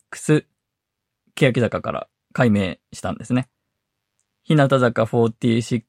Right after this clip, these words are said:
クスの坂道シリーズは全グループ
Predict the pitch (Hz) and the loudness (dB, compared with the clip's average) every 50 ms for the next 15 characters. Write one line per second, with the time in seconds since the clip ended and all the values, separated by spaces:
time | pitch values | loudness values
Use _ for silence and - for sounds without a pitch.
0 | _ _ - - - - 131 107 107 127 156 165 - - _ _ _ _ _ _ | _ _ -20 -20 -12 -6 -2 0 2 4 4 4 2 0 _ _ _ _ _ _
1 | _ _ _ - 156 156 160 156 151 139 - 147 139 - - 147 135 135 131 127 | _ _ _ -2 0 2 2 2 2 -2 -2 -4 -6 -4 -2 -2 0 2 2 4
2 | 123 110 104 120 127 139 143 135 - - _ _ _ _ _ _ _ _ - 170 | 2 2 0 0 0 0 0 0 -2 -4 _ _ _ _ _ _ _ _ 4 4
3 | 170 160 - - _ _ _ _ _ _ _ _ _ 131 151 131 117 104 117 107 | 4 4 2 -4 _ _ _ _ _ _ _ _ _ 2 2 4 4 2 2 0
4 | 95 80 - - - | -2 -2 -6 -10 -12